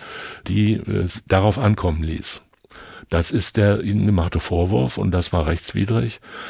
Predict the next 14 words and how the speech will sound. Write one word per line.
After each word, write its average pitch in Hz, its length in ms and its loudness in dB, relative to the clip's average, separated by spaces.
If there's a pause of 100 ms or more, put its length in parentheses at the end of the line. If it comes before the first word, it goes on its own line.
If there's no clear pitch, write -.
(360)
Wie 95 140 2
die 85 140 2
Schuld 110 280 2
zu 113 120 0
beurteilen 104 440 2
war, 101 220 4
ist - 240 -6
eine 90 100 -2
andere 87 280 0
Frage. 107 500 2 (360)
Wir 92 100 0
haben 92 80 4
ja 90 80 4
gehört, 87 380 2